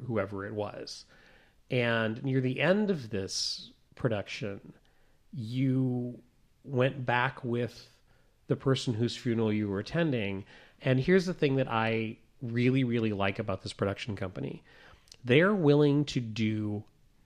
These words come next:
oddball, surreal jumps of faith and fantasy. They are willing to go places and do things that make you think, but they don't draw attention. And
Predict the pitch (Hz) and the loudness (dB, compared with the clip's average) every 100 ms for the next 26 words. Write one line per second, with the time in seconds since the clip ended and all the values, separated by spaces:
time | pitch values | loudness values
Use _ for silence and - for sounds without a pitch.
0 | _ - 110 135 143 131 113 110 107 107 | _ -2 4 4 4 0 0 0 -2 -4
1 | 110 - - - - 104 98 107 110 117 | -6 -12 -10 -6 -2 -2 -2 -2 0 2
2 | 120 120 127 - - - - - 104 107 | 0 -2 -6 -10 -20 -20 -20 -16 -8 -2
3 | 117 107 104 - 95 - 104 98 - 98 | 0 0 -2 -4 -4 -2 -2 -2 -2 -6
4 | 95 98 90 - - - - - - - | -4 -4 -4 -8 -10 -10 -12 -18 -20 -20
5 | - - - - - 135 120 131 151 156 | -20 -20 -20 -20 -20 -2 2 4 4 4
6 | 143 151 151 147 139 113 110 113 110 110 | 6 6 6 4 2 -2 0 0 0 -2
7 | 110 107 - 107 101 123 113 101 113 110 | -4 -4 -4 -6 -6 -6 -8 -6 -8 -8
8 | - 113 104 101 101 - 104 98 95 - | -4 -4 -2 -4 -8 -4 -2 -2 -2 -6
9 | - - - 123 123 143 147 156 127 - | -20 -16 -6 -2 2 2 0 -4 -4 -6
10 | - 110 127 - - - - 135 127 131 | -4 -2 -2 -6 -14 -20 -6 0 2 4
11 | 143 151 143 123 - 117 - 95 90 95 | 2 2 2 0 0 -2 -2 -8 -8 -8
12 | 127 117 110 107 | -2 0 0 -2